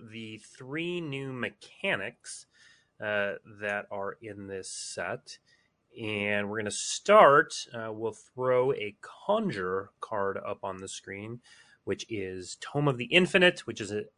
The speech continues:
legendary artifact for two and a blue. And for a blue and tap it, you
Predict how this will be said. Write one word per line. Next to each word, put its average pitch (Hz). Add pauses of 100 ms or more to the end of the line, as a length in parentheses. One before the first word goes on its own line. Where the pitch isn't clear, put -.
legendary 147
artifact 113
for 104
two 147
and 117
a 101
blue. 110 (560)
And 98
for 104
a 104
blue 135
and 101
tap 147
it, 123
you 101